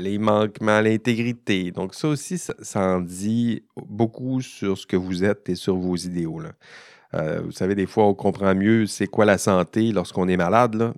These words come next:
Ben, ça aussi, c'est important pour comprendre des concepts. Si je veux explorer les valeurs et idéaux de votre profession, ben, c'est intéressant de voir, de, de,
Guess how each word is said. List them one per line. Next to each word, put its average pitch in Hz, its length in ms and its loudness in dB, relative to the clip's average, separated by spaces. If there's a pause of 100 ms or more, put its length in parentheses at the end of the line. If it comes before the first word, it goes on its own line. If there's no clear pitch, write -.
Ben, 98 160 -4
ça - 200 -6
aussi, 104 280 -6
c'est - 160 -6
important 98 480 -2
pour 107 160 -8
comprendre 95 480 -2
des 95 80 -2
concepts. 90 520 -4
Si 98 240 -6
je 92 80 -10
veux 101 220 4 (540)
explorer 110 600 2
les 104 160 4
valeurs 92 640 4
et 90 120 4
idéaux 90 520 2 (560)
de 82 180 -4
votre 82 360 0
profession, 92 640 0 (160)
ben, 107 80 -2
c'est 107 140 -6
intéressant 104 500 0
de 107 60 -4
voir, 101 360 4 (460)
de, 82 480 -4
de, 80 260 -8